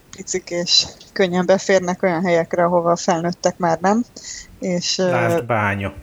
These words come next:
Speaker 1: Igen, igen, igen, igen. És, ö, és egyébként, ö, szerettem a könyvet, és valahogy nem, nem néztem utána, tehát lehet, hogy megint, ö, nyitott kapukat, ö,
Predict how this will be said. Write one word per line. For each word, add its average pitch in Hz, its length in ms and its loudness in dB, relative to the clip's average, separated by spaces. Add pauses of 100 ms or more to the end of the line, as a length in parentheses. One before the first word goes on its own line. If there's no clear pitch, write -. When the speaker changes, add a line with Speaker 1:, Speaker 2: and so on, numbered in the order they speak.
(460)
Speaker 1:
Igen, 196 400 0 (100)
igen, 185 280 0
igen, 175 220 0
igen. 180 300 -2 (840)
És, 180 300 -2
ö, 185 160 2
és - 320 -2 (100)
egyébként, 247 640 -2
ö, 214 80 2 (100)
szerettem 254 480 0
a 254 80 2
könyvet, 226 460 -2
és 208 180 -2
valahogy 190 580 0
nem, 214 260 0
nem 208 300 0
néztem 190 400 0
utána, 208 360 2
tehát 190 280 2
lehet, 185 320 -4
hogy 185 120 -2
megint, 175 520 -6
ö, 175 140 2
nyitott 180 380 0
kapukat, 175 640 -2
ö, 185 140 2